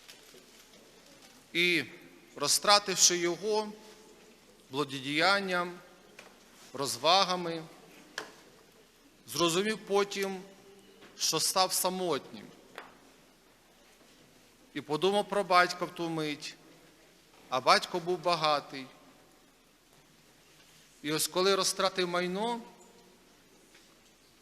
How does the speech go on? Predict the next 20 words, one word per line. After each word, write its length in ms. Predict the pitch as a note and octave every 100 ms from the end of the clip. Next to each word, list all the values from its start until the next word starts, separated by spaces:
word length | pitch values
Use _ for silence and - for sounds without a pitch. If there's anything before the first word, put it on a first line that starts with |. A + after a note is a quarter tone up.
| - - _ - - - -
подумав 500 | D#3 E3 G#3+ G3 E3+
собі: 480 | - D#3+ C#3 B2+ G#2+ - - - - - - - - - - - - - -
"Піду 240 | D#3 A3+
я 120 | G3+
до 140 | E3+ E3+
батька, 680 | G#3 G#3+ - - F3+ F3 E3+ - - - - - - - - - -
попрошу 520 | C#3 - E3+ D#3+ F3
вибачення, 840 | D3+ F3+ F3+ F3+ - F3+ F3 E3 D#3+ - - - - - - - - - - - _ - - - - -
і 100 | C#3
хай 240 | - F#3+
він 140 | F#3+ F3+
прийме 360 | F3 F3 F#3
мене 260 | F#3 F3 F3
вже 200 | D#3+ F3
не 80 | F3
як 180 | E3
сина, 380 | - - G#3 F#3+ D#3+
а 40 |
як 200 | E3+ D3+
слугу". 480 | - F3 D3+ D3+